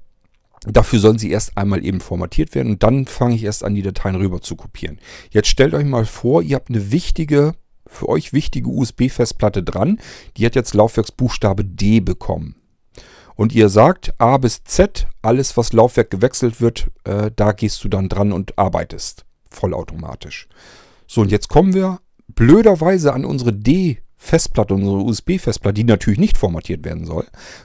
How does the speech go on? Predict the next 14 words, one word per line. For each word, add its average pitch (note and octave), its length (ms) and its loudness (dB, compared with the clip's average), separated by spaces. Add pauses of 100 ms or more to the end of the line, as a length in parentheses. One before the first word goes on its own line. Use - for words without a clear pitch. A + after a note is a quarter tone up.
kommen A#2+ 180 4
wir B2 80 -2
zufällig C#3 600 -2
blöderweise A#2 580 4
dran A2 420 0 (300)
und G#2+ 260 -8
die A2 60 -2
hat G#2+ 100 -6
vielleicht - 240 0
einen F#2+ 100 -4
Wackelkontakt. D#3+ 720 -2 (360)
Das - 180 -8
heißt, B2+ 380 4 (220)
der, F#2+ 200 0